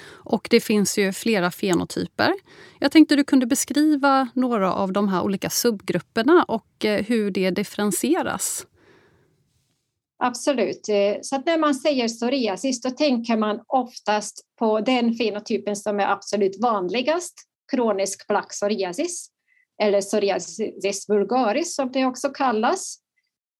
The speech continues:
Speaker 2: Eh, och de allra flesta patienterna har ju den här varianten. Och det är också den här fenotypen som man har gjort mest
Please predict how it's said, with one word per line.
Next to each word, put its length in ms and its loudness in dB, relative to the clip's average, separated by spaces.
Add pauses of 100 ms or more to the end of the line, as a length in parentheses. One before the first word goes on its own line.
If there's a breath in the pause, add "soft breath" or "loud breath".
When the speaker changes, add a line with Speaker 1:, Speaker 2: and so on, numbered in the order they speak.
(140)
Speaker 2:
Eh, 360 2
och 180 0 (240)
de 140 4
allra 320 2
flesta 480 -2
patienterna 760 0
har 240 0
ju 220 2 (160)
den 220 -4
här 200 -6
varianten. 720 -4
Och 100 0
det 140 0
är 60 2
också 360 -2
den 160 -2
här 320 0 (160)
fenotypen 680 -2
som 460 0 (160)
man 160 -2
har 80 -2
gjort 280 0
mest 540 0